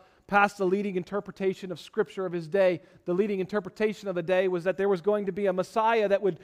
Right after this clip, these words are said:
would come up and he would deliver the Jews from the Romans. They would get freedom from political oppression.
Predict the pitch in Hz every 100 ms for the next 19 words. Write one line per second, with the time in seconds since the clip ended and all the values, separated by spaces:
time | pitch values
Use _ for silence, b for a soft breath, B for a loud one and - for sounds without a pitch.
0 | B 185 190 - 226 220 220 196 196 214
1 | 165 185 214 254 247 190 196 233 226 -
2 | 196 185 202 185 139 123 _ _ _ _
3 | _ _ _ _ _ _ _ _ 196 208
4 | 170 - b b 180 - 226 - - -
5 | 277 277 240 202 233 214 180 - 226 247
6 | 247 233 226 247 214 - 160 131